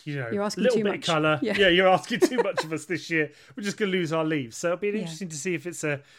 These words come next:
Speaker 1: I, I, I have a feeling it's not gonna be a classic autumn, but,
Speaker 2: Mm.
Speaker 1: um, you know, like you say, a few, a few reds and yellows and oranges won't go amiss, uh, especially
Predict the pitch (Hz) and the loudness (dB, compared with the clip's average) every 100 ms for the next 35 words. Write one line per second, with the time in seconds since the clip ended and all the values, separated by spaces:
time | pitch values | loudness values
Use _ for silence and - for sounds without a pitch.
0 | _ 190 240 208 202 254 202 202 180 - | _ -4 -4 -4 -6 -4 -2 -2 -4 -4
1 | 175 147 143 160 160 - 135 131 123 135 | -4 -4 -4 -6 -6 -6 -8 -8 -8 -8
2 | 117 135 131 123 127 131 107 110 135 - | -8 -12 -12 -12 -12 -16 -18 -12 -12 -6
3 | 156 143 139 - _ _ 269 175 127 208 | -4 -4 -6 -12 _ _ -2 -2 -2 -4
4 | 196 196 - 123 120 - 202 202 - - | -6 -4 -8 -10 -10 -10 -8 -8 -10 -12
5 | - 220 202 190 175 - - 165 156 156 | -10 -10 -2 0 0 -6 -10 -6 -4 -4
6 | 147 147 139 127 120 117 120 - _ _ | -4 -6 -8 -8 -12 -14 -16 -18 _ _
7 | _ _ - 156 139 139 127 123 110 - | _ _ -8 -4 -4 -4 -6 -8 -14 -12
8 | - - 135 123 127 - - 147 - 135 | -10 -6 -6 -6 -8 -12 -6 -6 -6 -10